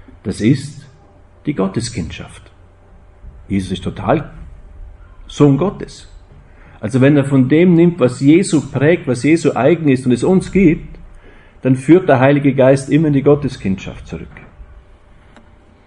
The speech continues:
Er führt auch in die Gerechtigkeit, die Erlösung.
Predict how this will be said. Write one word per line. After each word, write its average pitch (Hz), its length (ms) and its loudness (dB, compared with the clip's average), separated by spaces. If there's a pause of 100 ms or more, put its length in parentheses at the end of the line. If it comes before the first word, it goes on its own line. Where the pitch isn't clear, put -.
(1600)
Er 131 120 0
führt 165 280 2
auch 135 260 0 (800)
in 131 120 0
die 127 120 0
Gerechtigkeit, 127 1080 0
die 113 80 0
Erlösung. 120 500 2